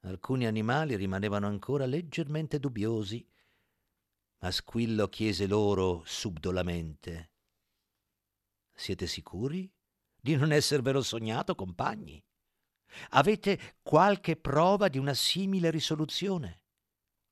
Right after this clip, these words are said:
È forse scritta da qualche parte?" E poiché era un dato di fatto che nulla del genere fosse mai stato scritto,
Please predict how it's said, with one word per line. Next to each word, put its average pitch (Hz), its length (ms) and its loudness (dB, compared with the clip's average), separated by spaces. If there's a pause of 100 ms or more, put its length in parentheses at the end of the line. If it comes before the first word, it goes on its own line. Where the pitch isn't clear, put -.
(100)
È 156 140 6
forse - 340 -2
scritta - 300 -2
da 135 100 2
qualche 139 260 -2
parte?" 180 520 -8 (1700)
E 104 120 -2
poiché 113 400 0
era 110 180 4
un 98 80 -2
dato 107 260 2
di 101 100 -2
fatto 104 440 0
che 98 160 -8
nulla 101 260 -4
del 90 200 -6
genere 85 500 -4 (340)
fosse - 300 -8
mai 113 280 0
stato 127 300 -4
scritto, - 600 -12